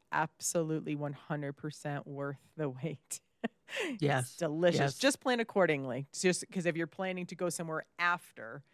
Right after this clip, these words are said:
Speaker 1: just make sure you've allotted enough time at the, at the
Speaker 2: Like Dairy
Speaker 1: restaurant.
Speaker 2: Queen?
Speaker 1: Oh, Dairy Queen's after bingo. It's, it's Thai
Speaker 2: Yeah.
Speaker 1: restaurant, then bingo, then Dairy
Speaker 2: Oh,
Speaker 1: Queen.
Speaker 2: oh.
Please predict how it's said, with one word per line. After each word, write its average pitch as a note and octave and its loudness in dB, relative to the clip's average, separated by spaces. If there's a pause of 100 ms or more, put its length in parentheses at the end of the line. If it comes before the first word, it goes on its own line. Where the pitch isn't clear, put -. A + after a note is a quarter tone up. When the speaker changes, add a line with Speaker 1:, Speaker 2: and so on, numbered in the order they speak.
(300)
Speaker 1:
just D#3 -6
make D3+ -6
sure D3+ -6
you've D3 -2
allotted C#3 0
enough C3 -8
time B2+ -6
at D3 -8
the, C#3 -8 (220)
at D3 -8
the - -6
Speaker 2:
Like D#3+ 6
Dairy E3 6
Speaker 1:
restaurant. E3+ -6
Speaker 2:
Queen? G#3 6 (200)
Speaker 1:
Oh, F#3+ 2
Dairy G#3 6
Queen's G3 0
after E3+ 0
bingo. C3+ -6
It's, C3+ -10
it's D3+ -8
Thai F#3 4
Speaker 2:
Yeah. A3 4
Speaker 1:
restaurant, F3 8
then E3 2
bingo, D3 0
then D3 0
Dairy G#3+ 12
Speaker 2:
Oh, G3 12
Speaker 1:
Queen. D#3 6
Speaker 2:
oh. D3+ 4